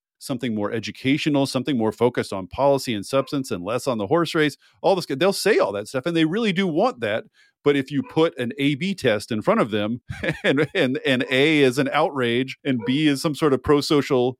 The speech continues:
cooperative sentiment, they're gonna click on A. So there's no way to get around the sort of, uh, the need for kind of, like, gatekeepers, someone to, like, not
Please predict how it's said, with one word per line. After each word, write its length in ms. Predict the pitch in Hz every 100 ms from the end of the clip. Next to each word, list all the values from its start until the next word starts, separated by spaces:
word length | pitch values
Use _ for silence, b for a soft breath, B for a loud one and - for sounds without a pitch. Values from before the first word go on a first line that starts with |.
| -
cooperative 400 | 147 139 135 113
sentiment, 380 | 185 185 123 -
they're 100 | 127
gonna 180 | 123 127
click 300 | - 208 202
on 180 | 113 104
A. 260 | 135 139 107
So 400 | - 123 107 110 _ -
there's 140 | 131 175
no 140 | 185
way 220 | 139 143 139
to 80 |
get 120 | 110 110
around 280 | 110 113
the 80 | 101
sort 180 | - 107
of, 100 | 90 _ 104
uh, 200 | 98 -
the 140 | 98
need 420 | 95 101 143 180 131
for 460 | - 92 98 120 - -
kind 220 | 123 165
of, 120 | 170
like, 320 | 135 139 - 131 156 127
gatekeepers, 720 | 127 202 - 135 101 117 -
someone 520 | - - 175 190 147 143
to, 240 | - 131
like, 300 | 120 123 - _
not 600 | 117 127 117 123 156